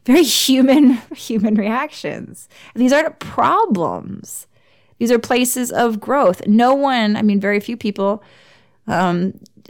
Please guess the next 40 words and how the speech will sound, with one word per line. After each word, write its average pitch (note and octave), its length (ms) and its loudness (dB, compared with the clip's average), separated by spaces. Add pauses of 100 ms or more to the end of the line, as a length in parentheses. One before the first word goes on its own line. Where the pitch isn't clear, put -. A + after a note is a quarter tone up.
just B3 220 2
are A#3+ 80 4
born A#3 260 2
into G#3+ 120 4
this G3 140 2
world A3 340 2
and G3+ 180 0
then G3 80 2
they're F#3+ 100 0
like, F#3+ 180 0
"Cool, C4+ 280 0
I'm G#3 140 4
done. G#3+ 240 2
I F3+ 60 0
don't F#3 120 0
have G3 100 -2
any F#3+ 220 -2
growth G3 320 -2
for G3 120 -6
the F3 60 0
rest E3 180 -4
of E3 60 -6
my D#3+ 80 -4
life. F3+ 240 -2
I'm E3+ 80 -4
just D#3+ 160 -6
gonna D#3+ 200 -6
kinda E3 240 -6
be E3+ 260 -4
this D#3+ 360 -4 (540)
totally F#3 360 2
wise, E3 720 0
perfect - 440 -4
creature F3+ 380 -2
that D3+ 340 -2 (280)
came F3 280 -2
into D3 100 -4
the D3+ 100 -4
world D#3 440 0
fully." D#3 580 -4